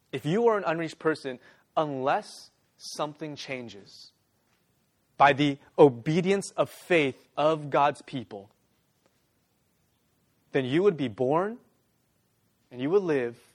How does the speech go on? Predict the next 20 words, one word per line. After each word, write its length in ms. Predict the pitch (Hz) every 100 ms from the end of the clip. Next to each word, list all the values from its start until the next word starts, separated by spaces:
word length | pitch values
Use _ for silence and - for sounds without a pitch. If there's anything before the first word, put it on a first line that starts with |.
| _ _ _ _ _ _ _
and 100 | 127
you 80 | 131
would 120 | 156
die, 300 | 135 113 - _ _ _ _ _ _ _ _ _ _
having 260 | - 127 123
never 220 | 127 147
heard 540 | 139 139 131 107 98 _ _ _ -
the 120 | 127
gospel 480 | 117 107 113 - 117
of 80 | 104
Jesus 320 | 110 98 110
Christ. 520 | - 110 - - _ _ _ _ _ _ _ _ _ _ _ -
Okay, 80 |
that's 360 | 113 135 180 -
what 100 | 160
it 40 | 135
means 680 | 127 135 117 95 98 - _ _ -
to 100 | 113
be 260 | 113 120
unreached. 600 | 127 117 107 101 - -